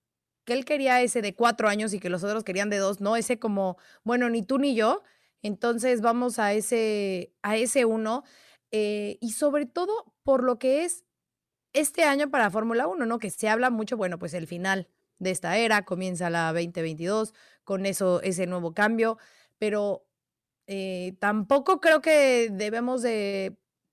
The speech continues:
pensar que todo para el dos mil veintidós va a ser ese gran cambio, porque si bien ahora está programado así, pero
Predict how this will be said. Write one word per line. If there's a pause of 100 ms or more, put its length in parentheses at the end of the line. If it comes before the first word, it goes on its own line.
(360)
pensar
que
todo
para
el
dos
mil
veintidós (400)
va
a
ser
ese
gran
cambio,
porque (320)
si
bien
ahora
está
programado
así,
pero